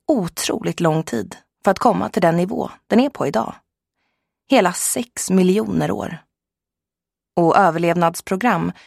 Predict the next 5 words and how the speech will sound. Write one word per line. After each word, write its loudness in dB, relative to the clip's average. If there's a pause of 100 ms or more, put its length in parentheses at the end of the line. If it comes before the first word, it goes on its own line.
(220)
för 2
både 2
urgamla 0
reptiler, -4 (240)
däggdjur -2